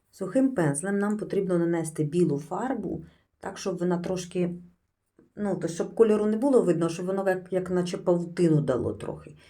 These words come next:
Якщо ви нанесли, от я на голову нанесла забагато, візьміть, просто зітріть трошки. Сивина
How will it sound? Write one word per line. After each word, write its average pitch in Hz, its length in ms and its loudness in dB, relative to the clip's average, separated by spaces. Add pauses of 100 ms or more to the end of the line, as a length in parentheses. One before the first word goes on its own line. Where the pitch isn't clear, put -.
(300)
Якщо 156 260 -6
ви 202 80 0
нанесли, 190 440 0
от 160 140 -2
я 165 100 2
на 165 80 2
голову 165 340 2
нанесла 156 520 2 (120)
забагато, 190 800 0 (340)
візьміть, 180 360 2
просто 175 480 -2 (800)
зітріть 156 540 -2
трошки. - 420 -12
Сивина 233 600 0